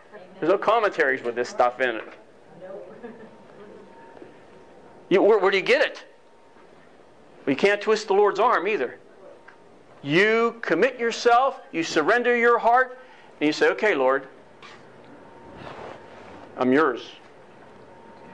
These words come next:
Do with me what you want." And the Lord will take your offering. You know, the offering, and in, back in,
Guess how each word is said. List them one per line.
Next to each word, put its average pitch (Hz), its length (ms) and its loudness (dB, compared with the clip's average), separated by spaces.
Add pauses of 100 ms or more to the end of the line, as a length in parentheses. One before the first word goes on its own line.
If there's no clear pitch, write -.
(320)
Do 147 100 0
with 151 160 0
me 156 60 0
what 135 240 0
you 127 80 -8
want." 139 280 -2 (3000)
And 123 140 -8
the 120 60 -6
Lord 185 500 2 (640)
will 135 180 0
take 139 600 -2 (380)
your 143 260 2
offering. 139 600 -2 (880)
You 131 80 2
know, 131 40 4
the 135 140 4
offering, 143 540 0 (600)
and 123 420 -2
in, 120 140 -6
back 135 320 0
in, 127 340 -4